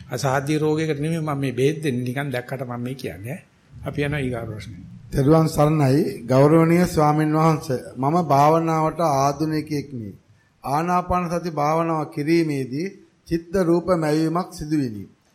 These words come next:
Speaker 2: ඊතා පිරිසිදු ජලය ඇති පොකුණකට වැසි බිඳු වැටීමක්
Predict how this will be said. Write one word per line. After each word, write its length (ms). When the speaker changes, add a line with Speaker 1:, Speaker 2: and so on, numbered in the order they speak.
Speaker 2:
ඊතා 320
පිරිසිදු 560
ජලය 300
ඇති 260
පොකුණකට 640
වැසි 320
බිඳු 300
වැටීමක් 600